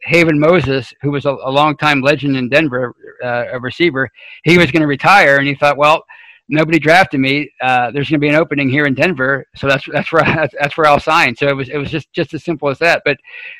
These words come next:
uh, you're right. Uh, he was the, the one guy on, on, on Denver's offense that Pittsburgh did not have an answer for. And Pittsburgh played a great, uh, game on defense in that game, and, and they, they had no, no solution for, uh, for Steve Watson.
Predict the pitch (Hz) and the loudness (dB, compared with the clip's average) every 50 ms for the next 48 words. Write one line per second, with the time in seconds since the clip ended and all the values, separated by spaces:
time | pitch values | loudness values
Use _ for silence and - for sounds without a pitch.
0 | _ - 151 151 147 143 151 165 160 165 175 175 156 - _ _ _ _ - 139 | _ 2 4 4 4 4 2 2 2 4 4 4 2 0 _ _ _ _ -12 -8
1 | 135 131 131 123 113 - _ _ _ _ _ - 143 180 196 180 170 143 120 156 | -4 -4 -2 -4 -4 -8 _ _ _ _ _ -2 0 2 2 2 2 0 0 0
2 | 165 - - 151 143 156 175 180 160 175 175 180 175 156 143 143 143 147 - 131 | -2 -2 -4 -4 0 0 2 2 4 4 4 6 6 4 4 2 0 -4 -6 -4
3 | 135 139 135 131 131 123 _ _ - 127 127 127 127 120 107 - _ _ _ _ | -2 -2 0 -2 -2 -4 _ _ -6 -4 -4 -2 -4 -6 -10 -12 _ _ _ _
4 | _ _ - 151 160 156 147 131 - 147 156 156 - 143 131 117 - 123 117 - | _ _ -2 0 0 0 0 0 2 2 2 2 0 -2 -6 -6 -6 -10 -10 -8
5 | 165 156 - - 156 147 143 131 131 143 _ _ _ _ _ _ _ _ _ _ | -10 -8 -6 -2 0 0 0 0 -4 -12 _ _ _ _ _ _ _ _ _ _
6 | _ - 147 143 160 160 151 151 156 147 143 139 156 180 175 - - 139 135 131 | _ -4 -2 0 2 2 4 4 2 2 2 0 0 0 0 -2 -2 -2 -2 -2
7 | - 180 214 - 220 185 143 - 170 175 156 139 127 - 156 165 175 165 - _ | 0 -2 -2 0 0 -2 -2 0 0 0 2 0 0 -2 0 -2 -2 -2 -6 _
8 | _ _ - 156 143 139 135 139 143 151 175 175 156 135 131 131 131 - 151 175 | _ _ -10 -4 -4 -4 -2 -2 0 0 0 0 0 0 -2 -4 -4 -4 -4 -4
9 | - - 135 123 - - 127 127 131 123 - - 143 151 143 131 131 123 107 127 | -4 -4 -6 -8 -8 -12 -10 -8 -8 -6 -4 -2 0 0 2 0 -2 -6 -8 -8
10 | 127 127 127 131 131 135 123 147 156 151 143 147 135 139 151 160 165 170 170 170 | -6 -4 -4 -4 -4 -6 -4 0 2 2 4 4 4 4 4 4 4 4 2 0
11 | 160 - - 143 151 165 170 - - 147 147 165 160 - - 131 113 - 127 127 | -4 -8 -6 -2 0 0 0 -2 -4 -6 -4 -4 -4 -2 -4 -6 -6 -6 -4 -2
12 | 123 123 123 123 113 - 127 123 - - 143 117 131 135 135 127 - 120 113 | 0 0 0 0 -2 -6 -8 -10 -8 -8 -8 -4 -2 0 0 -2 -2 -8 -16